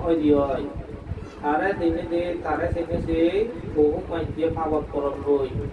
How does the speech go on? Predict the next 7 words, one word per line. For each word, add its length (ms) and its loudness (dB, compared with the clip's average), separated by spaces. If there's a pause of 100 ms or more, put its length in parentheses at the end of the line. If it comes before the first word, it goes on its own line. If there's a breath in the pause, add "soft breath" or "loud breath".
অভয়ত 400 0 (100)
যান। 240 -2 (760)
বহু 240 6 (680)
মানব 340 -4
কিনা 240 -6
হইতে 220 -2 (100)
সেই 140 2